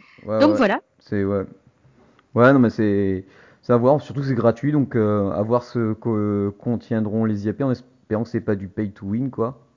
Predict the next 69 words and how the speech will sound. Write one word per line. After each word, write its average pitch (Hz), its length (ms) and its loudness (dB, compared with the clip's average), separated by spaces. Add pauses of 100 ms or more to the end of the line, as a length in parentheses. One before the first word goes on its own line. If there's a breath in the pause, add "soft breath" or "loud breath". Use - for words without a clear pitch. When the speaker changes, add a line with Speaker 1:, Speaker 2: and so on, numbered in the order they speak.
(440)
Speaker 2:
Mm. 226 140 6 (240)
Speaker 1:
Et 104 100 -6
voilà. 95 280 -8 (760)
Speaker 2:
Ah 226 80 2
bah, 220 200 4
le 226 120 2
pay 254 180 2
to 254 120 -6
win, 277 140 -2
c'est, 202 240 -2
c'est 196 180 -6
toujours 240 240 -2
le 214 100 2
truc - 200 -4
qui 214 140 0
me 202 60 2
fait, 202 300 6
euh, 180 200 6
quitter 220 280 0
un 214 100 4
jeu, 185 160 2
en 170 80 2
fait, 170 240 -4
hein. 196 60 0
Speaker 1:
Ouais, 208 120 -8
donc, 196 100 -10
Speaker 2:
C'est, 202 300 -6
Speaker 1:
euh, 170 480 0
Speaker 2:
euh, 170 40 -6 (760 loud breath)
moi, 240 120 4
je, 208 320 6
ça - 180 -2
me 226 60 2
dérange 214 320 2
pas 269 120 2
d'investir 214 520 2
un 208 80 4
peu 240 140 0
pour 202 180 4
aider 185 160 4
les 185 80 4
devs 214 220 2
quand 202 100 0
le 185 120 4
jeu 180 120 2
me 208 80 2
plaît 185 140 0
vraiment. 175 400 0
C'est 190 120 -6
parce - 140 -8
que 190 100 0
je 170 120 4
le 165 80 4
fais, 233 260 4
euh, 175 140 4
de 160 80 -2
temps 170 200 0
en 175 60 2
temps 202 140 -2
sur - 260 -6
certains 165 320 0
jeux, 240 240 6
hein. 226 220 4
Je - 80 -2
l'ai 175 60 4
fait 185 120 -2
sur - 160 -4
plusieurs 165 320 0
jeux. 226 180 4